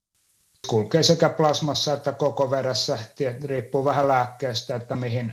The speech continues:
mihin osaan se sitoutuu enemmän, meneekö se soluihin vai, vai plasmaan, mut yleisesti plasmassa kulkee lääkkeitä. Ja meillähän on verenluovutuksessa tiettyjä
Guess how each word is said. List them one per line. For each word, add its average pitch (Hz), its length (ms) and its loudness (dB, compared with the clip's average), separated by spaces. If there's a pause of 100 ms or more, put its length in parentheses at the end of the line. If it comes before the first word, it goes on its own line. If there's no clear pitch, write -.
mihin 127 280 0
osaan 120 340 0
se 127 140 2
sitoutuu 123 600 2
enemmän, 120 400 2
meneekö 117 360 0
se 127 140 0
soluihin 117 600 4
vai, 117 360 4
vai 113 260 2
plasmaan, 117 480 4
mut 117 200 2
yleisesti 113 640 2
plasmassa 120 720 4
kulkee 113 520 4
lääkkeitä. 123 540 2
Ja 117 60 4
meillähän 117 380 4
on 131 100 4
verenluovutuksessa 123 1080 2
tiettyjä 117 720 4